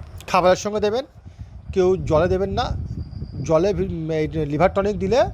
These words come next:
লিভার টনিক কোনো কাজ হয় না, উল্টে আরও পাখির ঠান্ডা লেগে যাওয়ার ভয় থাকে,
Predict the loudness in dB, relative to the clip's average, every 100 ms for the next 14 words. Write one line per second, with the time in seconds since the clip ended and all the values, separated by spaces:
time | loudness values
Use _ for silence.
0 | -6 -12 -12 -16 -20 -12 -10 -10 -14 -14
1 | -10 -6 -4 0 2 2 0 -2 -2 2
2 | 2 2 2 0 -2 -4 -6 -8 -6 -2
3 | -2 -2 -2 -4 -4 -6 -8 -10 -12 -12
4 | -12 -4 -2 0 2 2 2 4 2 2
5 | 2 2 -2 -6